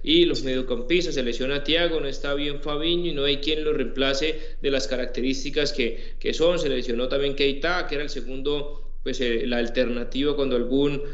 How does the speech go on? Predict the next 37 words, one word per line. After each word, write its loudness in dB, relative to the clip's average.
eh, 6
jugador 4
titular, 0
un 0
Liverpool -2
que -4
ya 0
tiene -2
los 2
recursos, -2
ya 2
tiene 2
la -2
estabilidad 0
financiera 0
que -4
no -4
tenía 0
hace 0
diez 0
años -2
por -4
todo 0
lo -2
que -4
ha 0
venido 2
ganando, 0
sobre 0
todo, 4
mm, -2
la 2
Champions 0
y, 2
y -2
la -2
Premier 0